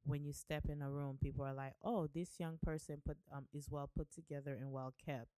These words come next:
They're groomed properly and they're not stinking up the joint," you know? Um, it's the same way, like, when you, when you make friends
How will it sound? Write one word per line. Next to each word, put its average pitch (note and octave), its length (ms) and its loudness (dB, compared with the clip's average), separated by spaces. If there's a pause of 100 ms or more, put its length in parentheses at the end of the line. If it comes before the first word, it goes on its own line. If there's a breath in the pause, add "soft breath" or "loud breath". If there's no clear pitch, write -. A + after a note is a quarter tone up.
(440 soft breath)
They're C#3+ 340 4
groomed D3+ 640 0 (480)
properly D3 720 6 (100)
and C#3+ 340 0
they're C#3+ 140 2
not C#3 240 -4
stinking D3 460 -2
up C3+ 160 -2
the C3+ 180 0
joint," D3+ 400 -2
you C3+ 140 -4
know? C#3 240 0 (400 soft breath)
Um, D3 420 2
it's F3 200 2
the F#3 100 2
same F3+ 280 2
way, E3+ 200 2
like, D3+ 300 2 (280)
when E3 160 2
you, E3+ 220 4 (100)
when D#3+ 240 2
you E3 100 0
make D#3+ 260 2 (200)
friends D3+ 760 2